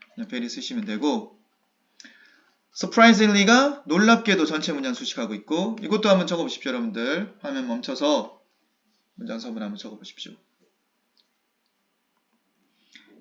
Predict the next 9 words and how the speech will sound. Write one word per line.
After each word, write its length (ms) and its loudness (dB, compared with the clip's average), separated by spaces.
very가 300 4
누구 160 0
수식? 480 0
다 100 -6
적었나요? 720 2
자, 320 -2
very는 320 0
누구 140 -2
수식? 440 -2